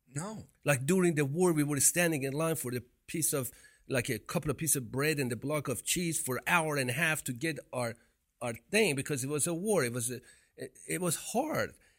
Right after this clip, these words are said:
Speaker 2: Now, you know, when you come here, you say, "Oh, I can be anybody I want to be. I can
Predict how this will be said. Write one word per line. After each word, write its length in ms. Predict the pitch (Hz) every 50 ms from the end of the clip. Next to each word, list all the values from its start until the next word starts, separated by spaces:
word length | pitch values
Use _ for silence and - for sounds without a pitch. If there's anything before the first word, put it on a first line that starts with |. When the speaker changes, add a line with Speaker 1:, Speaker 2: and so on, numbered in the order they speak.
| _ _ _ -
Speaker 2:
Now, 540 | 123 131 139 156 175 175 185 202 190 185 - -
you 100 | 135 135
know, 80 | 139 139
when 160 | 135 135 127
you 80 | 110 101
come 260 | - - 220 247 226
here, 140 | 202 160 143
you 60 | 123
say, 220 | 120 - 156 151 - - -
"Oh, 240 | 160 160 139 113 - _ _ _ _ _ -
I 80 | - - -
can 140 | - 113 101
be 200 | 110 135 139 - -
anybody 680 | - 151 151 151 151 143 - 139 135 135 131 139 139 135
I 120 | 127 123 117 123
want 260 | 139 139 139 135 135
to 100 | - -
be. 220 | _ 104 101 - _ -
I 80 | - - -
can 100 | - -